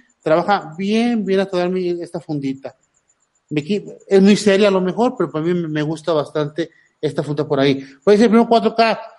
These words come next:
o bien suena mi Apple Watch cada hora y yo cada media hora con Watch O S, O S seis. ¿Qué opinan de eso?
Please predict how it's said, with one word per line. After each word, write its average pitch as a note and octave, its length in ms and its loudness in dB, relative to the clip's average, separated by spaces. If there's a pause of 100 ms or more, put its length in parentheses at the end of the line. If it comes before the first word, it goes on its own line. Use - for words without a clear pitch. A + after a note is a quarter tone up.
(160)
o G3 160 4
bien B3 300 4
suena B3+ 280 4
mi A#3 160 4
Apple A#3+ 280 0
Watch A#3 340 0
cada A3+ 200 4
hora A#3+ 400 2
y G#3 120 -4
yo G3 180 0
cada A3 300 0
media G#3 260 -2
hora A3+ 380 2 (420)
con G3 340 0
Watch G3 300 0
O F#3+ 80 -6
S, F#3 240 -4 (200)
O F#3+ 220 -2
S F#3+ 260 -6
seis. G3 600 -4 (1800)
¿Qué F#3+ 60 2
opinan G3 480 0
de F#3 180 2
eso? F3 420 -6